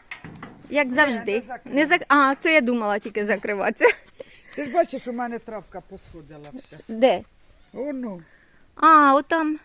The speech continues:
Speaker 2: Вже зелена.
Speaker 1: Ага, бачу. Ну все, я пішла,
Speaker 2: Все, пока.
Speaker 1: пока, пока, пока, пока. На зв'язку.
Speaker 2: Ага.
Speaker 1: Отримали посилочку,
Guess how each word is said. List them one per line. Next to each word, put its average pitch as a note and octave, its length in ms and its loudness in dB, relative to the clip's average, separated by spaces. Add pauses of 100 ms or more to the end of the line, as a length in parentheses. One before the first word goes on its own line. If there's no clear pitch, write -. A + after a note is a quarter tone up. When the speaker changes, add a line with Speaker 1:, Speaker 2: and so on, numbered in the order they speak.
(100)
Speaker 2:
Вже A#3 260 -6
зелена. F#3+ 560 -8
Speaker 1:
Ага, C4 500 -6
бачу. B3+ 500 -10 (1080)
Ну F#4+ 120 -6
все, D#4 280 -6
я E4 160 -2
пішла, E4+ 340 -6
Speaker 2:
Все, - 100 -10
пока. D#4 160 -6
Speaker 1:
пока, F4+ 160 -2 (200)
пока, E4+ 260 -10 (220)
пока, D#4+ 260 -10
пока. D4 300 -16 (1040)
На C#4+ 160 -2
зв'язку. E4 460 -6 (180)
Speaker 2:
Ага. A3+ 260 -16 (2000)
Speaker 1:
Отримали D4 560 -6
посилочку, C#4+ 960 -10